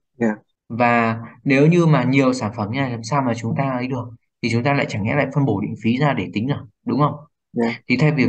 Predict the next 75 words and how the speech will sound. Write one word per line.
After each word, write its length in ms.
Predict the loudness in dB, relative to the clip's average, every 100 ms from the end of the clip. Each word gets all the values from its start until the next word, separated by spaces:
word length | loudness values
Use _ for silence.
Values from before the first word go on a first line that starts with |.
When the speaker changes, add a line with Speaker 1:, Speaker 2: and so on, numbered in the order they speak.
| 0
Speaker 2:
đấy 120 | -6 -2
là 120 | 2
định 200 | 2 2
phí 80 | 0 4
chung 220 | 4 4
rồi 140 | 2 -2
thì 60 | -6
chúng 100 | -6
ta 180 | -4 -4 -6 -20 _
tìm 220 | 2 4 4
ra 140 | 2
một 180 | 0 -2
cái 100 | -6 -4
tỷ 200 | -4 -4
lệ 200 | -2 -4
số 220 | -4 -6
dư 160 | 0 0
giảm 120 | 0 -4
phí 100 | -4
bình 200 | -4 -2
quân, 180 | 0 0 -2 -8 -20 -14 -4
lấy 200 | -2 2
tỷ 120 | 2
lệ 100 | 2
số 160 | -2 -4
dư 140 | -2
giảm 120 | -2 -4
phí 60 | -6
chúng 100 | -6
ta 100 | -6
nhân 360 | -2 0 0 -2
với 120 | -2 0
tỷ 140 | 0
lệ 140 | 0 -2
doanh 160 | -4 -4
thu 260 | -4 -4 -8 _ -10
thì 60 | -6
chúng 120 | -2
ta 80 | -2
sẽ 200 | -2 -2
ra 160 | 0 2
được 140 | 0 -2
cái 120 | -4
tỷ 160 | -2 -2
lệ 160 | -6
số 180 | -8 -6
dư 140 | -4 -4
giảm 100 | -4
phí 80 | -6
bình 200 | -4 -4 -2
quân, 260 | -2 -2
và 100 | -4 -6
từ 100 | -6
đấy 260 | -4 -6 -8 -20 _
chúng 100 | -4
ta 120 | -2
lấy 160 | 0 2
định 160 | 0 -2 -2
phí, 200 | 0 0 -6 -16 -8
chúng 80 | -2
ta 80 | -2
chia 320 | 2 4 6 4
cho 140 | 2
cái 120 | -2
này 180 | -2 -2
thì 80 | -4
nó 180 | -6 -6
cũng 100 | -6
sẽ 180 | -6 -2
ra 140 | 0
được 100 | 0 0
doanh 140 | -2 -2
thu 60 |
hòa 140 | -4 -2
vốn. 300 | -2 -4 -6